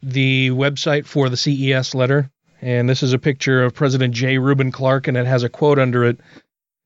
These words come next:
that says, "If we have the truth, it cannot be harmed by investigation. If we have not the truth, it ought to be harmed." So I posted that picture and quote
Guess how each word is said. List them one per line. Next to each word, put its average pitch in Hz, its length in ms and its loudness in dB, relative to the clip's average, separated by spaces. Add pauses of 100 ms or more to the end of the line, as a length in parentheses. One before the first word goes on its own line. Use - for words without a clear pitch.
that 127 100 -2
says, 135 200 0
"If 131 120 -2
we 147 100 2
have 170 220 -2
the 160 80 -4
truth, 175 280 0
it 143 60 -2
cannot 151 260 0
be 156 100 -2
harmed 147 340 0
by 139 140 2
investigation. 135 840 0 (560)
If 135 180 -6
we 143 100 0
have 135 260 -2
not 147 260 0
the 143 100 -6
truth, 127 500 -2
it 135 200 -2
ought 147 220 -2
to - 80 -8
be 123 140 -4
harmed." 117 500 -10 (1000)
So - 140 -4
I 123 60 0
posted 165 320 0
that 160 180 0
picture 170 320 -2
and 151 120 0
quote 139 360 0